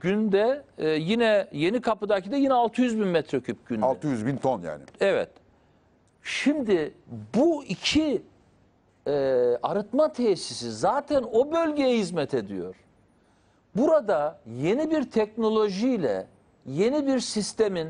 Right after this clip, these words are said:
Speaker 1: yani membran diye tarif ettikleri bir sistemin varlığıyla bir arıtma tesisi iddiası ortaya konmuş. "Fatih Bey, bu buraya yapılmamalı,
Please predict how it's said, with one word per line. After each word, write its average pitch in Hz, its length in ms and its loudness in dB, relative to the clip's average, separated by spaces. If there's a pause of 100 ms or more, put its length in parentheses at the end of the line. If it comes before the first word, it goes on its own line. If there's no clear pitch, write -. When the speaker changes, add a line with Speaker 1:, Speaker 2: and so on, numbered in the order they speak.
Speaker 1:
yani 170 240 0
membran 180 600 0
diye 202 200 0
tarif 175 360 0
ettikleri 165 600 -2
bir 165 180 -4 (360)
sistemin 190 840 -2
varlığıyla 254 640 0
bir 294 260 0
arıtma 294 340 0
tesisi 262 340 -4
iddiası 254 460 0
ortaya 151 340 -2
konmuş. 95 520 -12 (1500)
"Fatih 170 380 -2 (100)
Bey, 117 300 -2
bu 208 160 -4
buraya 190 280 0
yapılmamalı, 131 920 -2